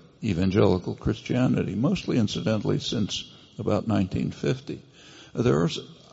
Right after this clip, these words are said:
another relation which I can't prove. You can think about it. It seems to me possible. The United States is a settler colonial society.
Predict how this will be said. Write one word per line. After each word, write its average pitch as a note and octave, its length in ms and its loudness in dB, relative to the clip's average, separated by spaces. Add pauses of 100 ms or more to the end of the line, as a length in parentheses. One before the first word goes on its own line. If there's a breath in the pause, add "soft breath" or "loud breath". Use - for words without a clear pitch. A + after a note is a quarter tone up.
(320)
another B2 500 2
relation G2+ 800 0
which - 340 -4 (240)
I G#2+ 80 -4
can't - 340 -2
prove. - 520 -4
You A#2 140 -6
can - 240 -6
think - 300 -4
about - 340 -4
it. - 100 -8 (760 loud breath)
It - 100 -6
seems B2+ 240 4
to F#2+ 60 -4
me - 120 0 (180)
possible. - 600 0 (640 loud breath)
The - 220 0
United E3 360 6
States - 600 0 (520)
is G#2 220 0
a G2+ 80 4
settler B2+ 540 0
colonial G2+ 680 2
society. - 800 -2